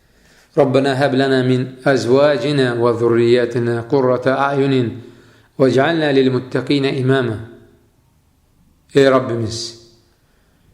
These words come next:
Eşlərimizi və çocuklarımızı bizə göz aydınlığı qıl və bizi Allaha qarşı gəlməkdən sakınanlara öndər eylə. Rabbi, əvzi'ni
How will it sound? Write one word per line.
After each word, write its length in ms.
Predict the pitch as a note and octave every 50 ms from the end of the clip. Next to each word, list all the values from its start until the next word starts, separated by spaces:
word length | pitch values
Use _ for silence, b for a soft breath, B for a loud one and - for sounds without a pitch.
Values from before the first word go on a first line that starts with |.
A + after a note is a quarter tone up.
| _ _ _ -
Eşlərimizi 840 | E3 F3+ F3+ F3 - D3+ D3 C#3+ C3 C3 B2+ C3 B2 A#2 C3+ C3+ C3
və 160 | B2+ C3+ B2+
çocuklarımızı 880 | B2+ - C#3+ C3 A2+ A#2 A2+ - C3 B2+ B2 A#2+ A#2+ A#2 G#2 A#2 C3 B2+ C3 C3 - - - - - - _ _ _ _ _ _ _ _ _ -
bizə 280 | C3 A#2+ G#2+ C3+ D#3 D#3 D3+ - - -
göz 320 | - D3+ D3+ F3 D#3+ E3+ -
aydınlığı 560 | F#3+ D3 C#3 C3 B2 B2+ B2 B2 B2 C3 C#3
qıl 200 | C3 C3+ B2 A#2+ G#2 F#2+ - - - _ _ _ _ _ _ _ _ _ _ _ _ _ _ _ _ _
və 100 | D#3+ D3+
bizi 340 | B2+ A#2+ G#2+ G#2+ B2+ B2+ C3 C3 C3 - - - - _ _ - _ _ _ _ _ _ _ _ _
Allaha 400 | - C3 B2+ B2+ C3 D3 D#3 D#3
qarşı 380 | - D#3 C#3+ C3+ B2+ - D3 C3 B2+ C3+ - - -
gəlməkdən 800 | - D3 C#3+ C3+ B2+ B2+ B2+ B2+ B2 - - - D3+ C#3 C3 B2+
sakınanlara 840 | B2+ - D3 B2 B2 - C#3 B2+ B2 B2 B2 A#2+ A#2+ B2 B2 C3 C#3+ C#3+ - - - -
öndər 420 | E3 C#3 A#2+ A2+ A2+ B2+ C3 A#2+
eylə. 280 | A2+ G#2+ G#2 F#2+ - - - - - _ _ _ _ _ _ _ _ _ _ _ _ _ _ _ _ _ _ _ _ _ _ _ _ _ _ _ _ _ _ _ _ _ _ _ _ _ _ _ _ _ _
Rabbi, 300 | - C3+ C3 C3 B2+ C3 B2+
əvzi'ni 560 | B2 B2 A#2 A#2 C#3+ D3 C#3 C3 B2+ C3